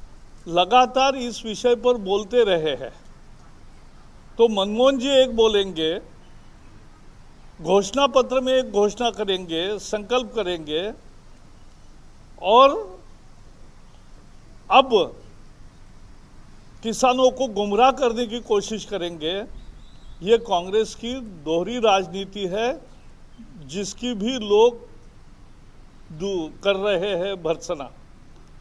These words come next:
और इसीलिए कांग्रेस जनता से कट गई। कांग्रेस पूरी तरह से आज बेनकाब हुई। इसकी जितनी निंदा की जाए, ये कौन सा आंदोलन है कि ट्रक से आप अच्छा खासा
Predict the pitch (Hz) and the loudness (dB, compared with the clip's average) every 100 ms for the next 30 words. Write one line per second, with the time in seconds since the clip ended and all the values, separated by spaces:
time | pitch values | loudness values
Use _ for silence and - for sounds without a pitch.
0 | - - - - 190 254 233 - 285 277 | -20 -20 -20 -2 2 2 2 -4 -4 0
1 | 311 247 233 240 269 214 214 214 220 208 | -2 2 2 4 2 2 -2 0 0 0
2 | 208 190 160 139 110 - - - - - | -4 -4 -6 -6 -10 -14 -20 -20 -20 -20
3 | - - - - - - - - - - | -20 -20 -20 -20 -20 -20 -20 -20 -20 -20
4 | - - - 180 208 247 - - 226 277 | -20 -10 0 0 2 0 0 -6 -6 -2
5 | 285 269 254 262 240 220 202 208 214 208 | 2 4 4 2 0 0 -2 -4 -2 -2
6 | 180 185 202 180 185 - 247 262 254 226 | -2 -6 -8 -10 -14 -14 -12 -10 -10 -14
7 | - - - - - 208 226 294 285 269 | -20 -20 -20 -12 -8 -8 -6 -6 -4 -2
8 | 247 247 254 226 165 160 127 139 208 226 | 0 0 -2 -8 -2 -2 -2 -6 -8 -4
9 | 240 285 262 277 240 220 190 160 135 - | -4 -2 -2 -2 0 0 0 -2 -6 -14
10 | - - - - - - - - - - | -18 -20 -20 -20 -20 -20 -20 -20 -20 -14
11 | - 214 147 233 254 - 269 262 254 226 | -8 -8 0 0 0 -2 2 4 4 2
12 | - - 180 226 214 180 180 - 240 240 | -4 -2 2 2 2 -6 -8 -4 0 0
13 | 226 - 175 180 175 220 208 - | 0 -6 -10 -8 -4 -2 -4 -8